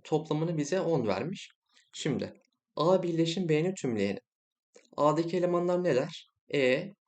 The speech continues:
bir, iki, üç, bir de K tane eleman. K tane eleman. Bununla neyi birleştireceğiz? B'de olmayanları. Yani E ve K tane, E ve K taneyi yazdık zaten. Bir daha yazmayız. Bir de D,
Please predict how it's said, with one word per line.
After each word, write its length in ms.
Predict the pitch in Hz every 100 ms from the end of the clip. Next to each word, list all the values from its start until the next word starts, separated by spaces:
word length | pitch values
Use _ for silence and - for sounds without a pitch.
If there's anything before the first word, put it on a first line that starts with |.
| _ _ -
bir, 500 | 127 117 92 - - -
iki, 500 | 123 123 - - - _ _ -
üç, 420 | 175 - - - _ _ _ _ _ _
bir 100 | 147
de 140 | 175 190
K 260 | - 165
tane 300 | 160 113 143
eleman. 320 | 160 104 - - _ _ _ _ _
K 220 | - 120
tane 240 | 113 107 127
eleman. 400 | 117 98 - _ _ _ -
Bununla 220 | 160 185
neyi 260 | 180 196 156
birleştireceğiz? 720 | 123 127 127 127 170 196 - _ _ -
B'de 440 | 117 143 143 190
olmayanları. 580 | 165 139 110 95 - - _ _ _ -
Yani 240 | 117 101
E 360 | 104 - 135 143
ve 140 | 131
K 220 | 127 151 143
tane, 380 | 120 98 123 185 - _ -
E 120 | 131 131
ve 120 | 143
K 200 | 143 135
taneyi 280 | 135 120 165
yazdık 340 | 160 127 117
zaten. 380 | - - 131 127
Bir 80 | 113
daha 120 | 110
yazmayız. 640 | 110 104 101 139 - - _ - - _ -
Bir 140 | 120
de 340 | 165 202 202 -
D, 400 | 117 113 - -